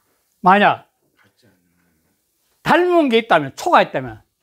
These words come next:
닮은 게 있다면 비교의 대상이 존재한다면, 물상으로 존재한 똑같은 말이에요. 초,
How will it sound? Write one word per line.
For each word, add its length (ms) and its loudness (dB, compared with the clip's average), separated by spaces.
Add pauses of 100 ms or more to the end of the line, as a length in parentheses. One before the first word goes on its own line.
(340)
닮은 420 0
게 100 0
있다면 540 -4 (520)
비교의 1300 2 (120)
대상이 640 2
존재한다면, 640 -6 (880)
물상으로 640 2
존재한 340 -2
똑같은 300 -6
말이에요. 160 -12
초, 240 -14